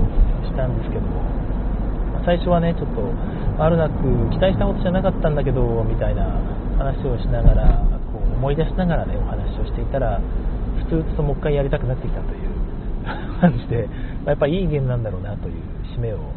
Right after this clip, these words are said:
させていただきましたけども、あの後ちょっと考えたんですよね。えー、アルナックなんで期待ほどじゃないと感じたんだろうなと思いまして、えー、期待、何を期待したんだろうなっ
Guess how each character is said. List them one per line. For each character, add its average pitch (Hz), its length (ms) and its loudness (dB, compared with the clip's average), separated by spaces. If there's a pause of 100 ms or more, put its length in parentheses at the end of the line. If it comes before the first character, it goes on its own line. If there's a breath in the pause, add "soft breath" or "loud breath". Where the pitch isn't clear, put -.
(140)
さ 123 100 -4
せ - 60 -10
て 131 80 -6
い - 20 -6
た 120 80 -4
だ 127 120 -4
き - 100 -6
ま 143 120 -6
し - 80 -8
た - 100 -6
け - 60 -8
ど - 80 -8
も、 - 60 -8 (1700)
あ 165 100 -4
の 226 120 -4
後 190 340 0
ち - 80 -10
ょ - 40 -8
っ - 20 -8
と 135 200 -2
考 147 280 -4
え 160 60 -2
た 120 200 -8
ん - 120 -10
で - 60 -12
す - 40 -12
よ - 120 -12
ね。 143 160 -6 (220)
え - 240 -8
ー、 - 40 -6
ア 175 60 -4
ル 262 80 -8
ナ 254 80 -6
ッ - 40 -6
ク 151 100 -4
な 190 140 -2
ん 285 80 -10
で 151 420 2
期 - 100 -14
待 135 420 -4 (760)
ほ 147 60 -6
ど 151 100 0
じ 147 100 -4
ゃ 143 40 -4
な 156 160 -2
い 156 80 -2
と - 140 -12
感 - 180 -10 (160)
じ - 80 -12
た 113 120 -6
ん 107 120 -6
だ 87 80 -10
ろ 82 120 -14
う 80 40 -16
な - 200 -10 (100)
と 71 80 -14 (960)
思 90 100 -8
い 82 60 -6
ま - 140 -8
し - 80 -12 (220)
て、 95 140 -8 (680 loud breath)
え - 560 -10
ー、 - 60 -14
期 - 120 -10
待、 240 260 -2
何 240 240 -2
を 165 60 -2
期 - 120 -12
待 120 120 -2
し 117 60 -8
た 117 80 -4
ん 104 60 -6
だ 90 60 -8
ろ - 100 -12
う - 20 -14
な - 80 -12
っ - 40 -12